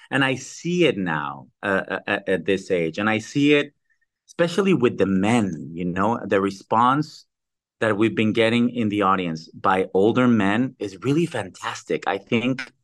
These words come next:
older men allow themselves to feel and to be taken on this journey. I see, like, older straight men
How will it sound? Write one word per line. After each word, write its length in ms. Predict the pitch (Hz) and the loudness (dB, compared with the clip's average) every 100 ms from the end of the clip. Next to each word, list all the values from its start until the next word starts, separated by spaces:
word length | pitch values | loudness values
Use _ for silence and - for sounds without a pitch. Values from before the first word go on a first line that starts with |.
| _ _ _ _ | _ _ _ _
older 320 | 113 127 143 147 | 2 4 4 4
men 560 | 123 113 117 127 123 _ _ _ _ _ - | 2 2 2 2 0 _ _ _ _ _ -6
allow 460 | 110 107 101 120 123 | -4 0 2 2 4
themselves 580 | 127 120 123 110 - | 2 0 0 0 -2
to 180 | - 113 | -8 -8
feel 640 | - - 113 151 127 95 80 | -8 -6 4 6 6 6 2
and 240 | 90 98 | -2 -4
to 80 | 104 | -4
be 140 | 95 | -4
taken 380 | 95 120 117 120 | -2 0 0 2
on 120 | 110 | 4
this 220 | 98 90 | 2 0
journey. 560 | - 104 120 110 92 85 _ _ - | 2 4 4 2 0 -4 _ _ -2
I 120 | 110 | -2
see, 200 | - 151 | 2 4
like, 180 | 143 - 110 | 4 2 4
older 400 | 120 139 147 139 | 4 6 4 2
straight 440 | - - 131 143 | 0 0 0 2
men 480 | 117 123 123 123 | 0 2 2 0